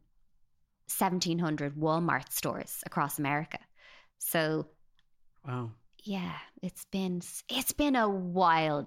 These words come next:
Speaker 1: journey.
Speaker 2: I mean, you know, over the past ten years, when you, when you look back at, at, uh, you know, I'm sure there's been plenty of, of, of times when it didn't go according to plan,
Speaker 1: Mm-hmm.
Speaker 2: but plenty of times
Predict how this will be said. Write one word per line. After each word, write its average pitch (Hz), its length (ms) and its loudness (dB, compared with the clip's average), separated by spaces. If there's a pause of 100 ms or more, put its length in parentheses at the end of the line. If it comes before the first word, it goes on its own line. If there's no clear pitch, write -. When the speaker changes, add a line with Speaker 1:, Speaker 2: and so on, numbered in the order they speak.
(140)
Speaker 1:
journey. - 380 -2 (340)
Speaker 2:
I - 40 2
mean, 156 360 2 (600)
you 175 220 0
know, 147 300 2
over 165 200 0
the 156 80 -2
past 135 400 -2
ten 120 280 0
years, 117 400 -2
when 120 120 -2
you, 120 320 -2
when 123 140 -4
you 123 80 -2
look 127 200 -4
back 113 360 0 (500)
at, 123 560 2
at, 131 180 -2 (120)
uh, 131 60 0
you 151 140 0
know, 147 360 0
I'm 143 100 0
sure 175 220 0
there's 156 140 0
been 147 180 -2
plenty 151 340 0
of, 135 240 -2 (400)
of, 123 300 0
of 120 140 -2
times 131 300 0
when 127 100 0
it 110 100 -4
didn't 123 240 0
go 175 140 2
according 185 420 0
to 180 80 -2
plan, 180 340 2
Speaker 1:
Mm-hmm. 208 200 2 (220)
Speaker 2:
but 151 220 -2
plenty 170 300 0
of 156 40 -4
times 147 300 2